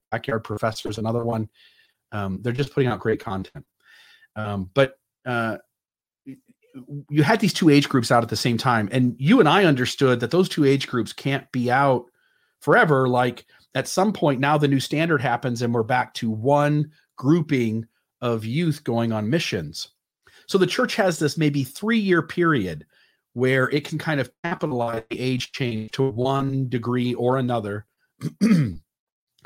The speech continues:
And so two thousand twelve, the age change, it affects a little bit at the end of two thousand twelve. So you see this jump from fifty-five to fifty-eight,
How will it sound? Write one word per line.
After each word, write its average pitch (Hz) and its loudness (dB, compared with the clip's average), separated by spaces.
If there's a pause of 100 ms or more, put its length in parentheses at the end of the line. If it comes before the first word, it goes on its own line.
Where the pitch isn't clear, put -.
(360)
And - 2
so 151 0
two - -2
thousand 196 2
twelve, 151 2
the 135 0
age 127 -2
change, 117 -4 (520)
it 147 2
affects 202 -2
a 160 0
little 208 4
bit 131 2
at 123 -12
the 131 -2
end 190 2
of - -4
two 127 0
thousand 107 -2
twelve. 95 -4
So - -8
you 131 -2
see 196 -4
this 165 -2
jump 139 -2
from 117 -6
fifty-five 123 -4
to - -8
fifty-eight, 117 -4